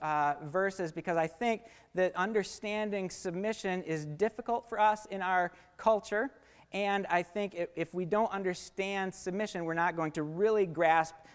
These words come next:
the significance of the rest of the household codes. Um, and so what we see here and throughout other passages, uh,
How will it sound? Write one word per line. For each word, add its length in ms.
the 80
significance 840
of 240
the 80
rest 480
of 160
the 80
household 560
codes. 420
Um, 420
and 160
so 460
what 160
we 100
see 400
here 560
and 320
throughout 540
other 240
passages, 840
uh, 60